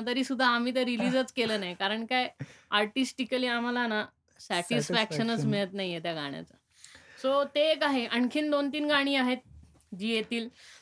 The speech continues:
Speaker 1: नंतर काही गाणी आहेत जी लोक घेऊन गेले, पण त्यांनीच रिलीज नाही केली. तर आता <laughs>
Speaker 2: <laughs> आता
Speaker 1: म्हणजे त्याचे लोकांनी पैसे वगैरे दिलेत आम्हाला, पण, आ, त्यांनी रिलीजच केलं नाही. म्हणजे
Speaker 2: म्हणजे
Speaker 1: का ना, म्हणजे असं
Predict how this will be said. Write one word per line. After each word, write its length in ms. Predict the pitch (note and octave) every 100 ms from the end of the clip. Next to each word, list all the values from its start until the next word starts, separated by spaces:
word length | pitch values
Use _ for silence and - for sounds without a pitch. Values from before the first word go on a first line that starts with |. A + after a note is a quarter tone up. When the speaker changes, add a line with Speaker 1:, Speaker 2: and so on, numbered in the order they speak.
| -
Speaker 1:
नंतर 260 | A#3 C4+
काही 280 | C#4 C4+ C#4
गाणी 260 | D4+ D4+ D4+
आहेत 160 | D4+
जी 200 | B3+ D4
लोक 260 | D4 D4 D#4+
घेऊन 320 | C4 C#4+ D#4+
गेले, 200 | D#4+ D4
पण 180 | C#4 D4
त्यांनीच 400 | D4 C4+ D4+ C#4+
रिलीज 340 | C#4+ B3+ B3+
नाही 160 | A#3+ A3
केली. 280 | C#3 A#3+ F#3
तर 120 | G3+
आता 180 | G3+ F#3+
<laughs> 680 | G3+ C4 - - - - F#4
Speaker 2:
<laughs> 40 |
आता 760 | - G#4+ D#3+ C4 C4+ B3+ A3 B3+
Speaker 1:
म्हणजे 220 | D4 E4+
त्याचे 380 | D4+ C#4+ F4 F4
लोकांनी 400 | E4 E4+ F4 F4+
पैसे 400 | D#4+ C#4+ D4 E4
वगैरे 260 | E4 E4
दिलेत 340 | D4+ D4 D4+ C#4+
आम्हाला, 340 | G#3 F3+ G3
पण, 240 | A#3 C4
आ, 240 | B3+ A3+ A#3
त्यांनी 360 | A3+ A#3+ C4
रिलीजच 460 | B3 A3+ B3+ C4+ B3
केलं 240 | G#3 F3
नाही. 120 | E3 F3
म्हणजे 300 | F#3+ G#3 -
Speaker 2:
म्हणजे 960 | E3+ - _ _ _ - - _ E3 C4
Speaker 1:
का 180 | B3+ G3+
ना, 160 | A3+
म्हणजे 240 | F3+ D#3+ D#3
असं 280 | D#3+ -